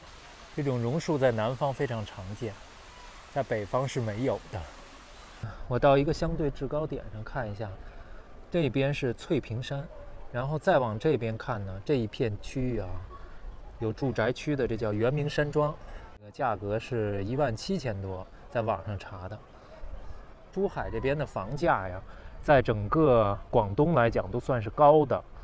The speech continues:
因为离澳门比较近，有好多澳门的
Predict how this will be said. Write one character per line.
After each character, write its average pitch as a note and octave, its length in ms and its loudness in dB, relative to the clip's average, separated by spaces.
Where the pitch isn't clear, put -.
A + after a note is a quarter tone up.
因 D3+ 160 4
为 D3+ 160 6
离 C3 140 2
澳 D3 120 10
门 A#2 160 0
比 A2+ 80 -6
较 G#2+ 160 2
近， G#2 260 -2
有 A#2+ 160 4
好 B2 160 -2
多 B2 200 4
澳 D#3 220 6
门 G2+ 300 -2
的 F#2+ 220 0